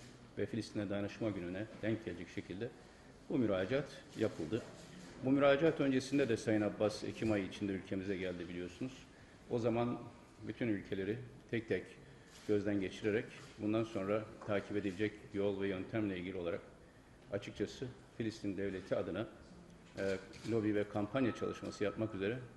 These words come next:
bütün dışişleri teşkilatımızı ta-, talimatlandırmıştık. Ve İspanya'dan biliyorsunuz, e, ben New York'a geçtim. New York'ta iner inmez Sayın, e, Abbas'la yine ülkeleri tek tek değerlendirdiğimiz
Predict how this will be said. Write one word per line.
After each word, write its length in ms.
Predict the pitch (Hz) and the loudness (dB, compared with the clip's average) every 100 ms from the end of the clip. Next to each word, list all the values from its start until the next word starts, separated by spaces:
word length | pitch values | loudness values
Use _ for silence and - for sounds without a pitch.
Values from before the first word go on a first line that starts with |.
| - 110 | -12 -8
bütün 260 | 113 139 | -2 0
dışişleri 360 | 110 - 104 95 | 0 0 -2 -2
teşkilatımızı 600 | 104 - 101 95 107 151 - | -6 -2 -2 0 -4 -4 -2
ta-, 140 | 104 | -2
talimatlandırmıştık. 1040 | - 110 101 101 90 101 92 92 92 - - - - - - - - - - | -2 -2 0 0 -2 -2 -2 -4 -6 -10 -14 -14 -16 -18 -20 -20 -20 -12 -4
Ve 80 | 110 | -4
İspanya'dan 640 | - 123 113 95 101 113 | -2 0 2 2 0 0
biliyorsunuz, 460 | 95 95 - 107 110 - - | -2 -6 -4 -4 -4 -8 -4
e, 260 | 98 95 92 - - | -2 0 -2 -8 -8
ben 100 | 101 | -4
New 200 | 92 104 | 0 0
York'a 180 | 95 92 | 0 -2
geçtim. 380 | 92 95 - 135 - - - - - - - - | -4 -6 -6 -8 -8 -16 -18 -18 -16 -16 -16 -4
New 160 | 120 110 | 2 2
York'ta 400 | 104 - 110 107 - - - | 2 2 2 0 -8 -10 0
iner 160 | 113 | 2
inmez 320 | 110 95 87 90 | 2 0 -2 -6
Sayın, 340 | - 98 95 | -6 -4 -4
e, 0 | 95 - 104 104 95 107 - - | -8 -10 -8 -6 -6 -8 -12 -6
Abbas'la 540 | 95 104 98 - 85 - - - - - - - | -2 0 0 -2 -4 -4 -12 -20 -20 -20 -20 -4
yine 140 | 123 | 0
ülkeleri 520 | 113 101 - 107 104 - | 2 0 0 2 2 2
tek 220 | 127 - | -2 0
tek 300 | 95 - - | -4 -4 0
değerlendirdiğimiz 800 | 98 95 92 90 90 127 147 | 0 2 -2 -4 -4 -4 -4